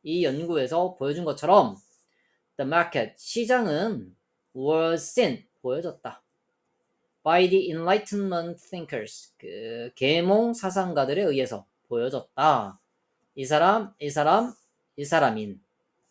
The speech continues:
계몽 사상가들에 의해 보여졌다. 그 as가 로야. 뭐로 보여진 거야?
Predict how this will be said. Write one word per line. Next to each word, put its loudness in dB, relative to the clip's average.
계몽 -2
사상가들에 -4
의해 -4
보여졌다. -2
그 -6
as가 2
로야. 2
뭐로 4
보여진 -2
거야? -6